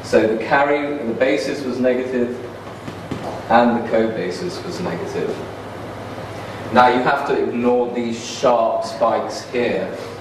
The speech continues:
That represents contract expiry. Where you're looking at the quotients of two things that are approaching zero. So you can ignore,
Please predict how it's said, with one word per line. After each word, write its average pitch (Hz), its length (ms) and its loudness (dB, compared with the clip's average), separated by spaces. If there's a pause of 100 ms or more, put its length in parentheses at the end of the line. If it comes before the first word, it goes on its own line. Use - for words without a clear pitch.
(340)
That 117 260 6
represents 110 760 0
contract - 680 0
expiry. 101 760 0 (840)
Where 104 80 4
you're 101 140 6
looking 101 260 -2
at - 80 0
the - 80 -4
quotients - 680 0
of - 200 -6
two 101 220 0
things 95 380 -2 (720)
that 98 140 6
are 95 240 2
approaching 95 500 0
zero. 101 500 2 (220)
So - 140 -2
you - 180 2
can - 160 0
ignore, 110 760 2